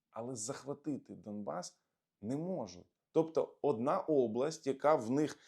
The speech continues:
ну, мільярди разів згадується в тиждень, тиждень мільярди разів згадується в їхній пресі. «Освободітелі Донбаса»,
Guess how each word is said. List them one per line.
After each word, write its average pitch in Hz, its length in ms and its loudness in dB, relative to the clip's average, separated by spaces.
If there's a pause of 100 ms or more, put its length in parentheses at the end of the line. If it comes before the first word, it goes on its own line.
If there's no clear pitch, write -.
(240)
ну, 147 240 -2
мільярди 156 880 6
разів 143 400 2
згадується 131 640 0
в - 120 -16
тиждень, 120 640 2 (300)
тиждень 127 380 2
мільярди 120 460 0
разів 117 300 -4
згадується 110 500 -2
в 104 60 -6
їхній 117 280 -8
пресі. - 580 -4 (800)
«Освободітелі 156 840 6
Донбаса», 127 920 2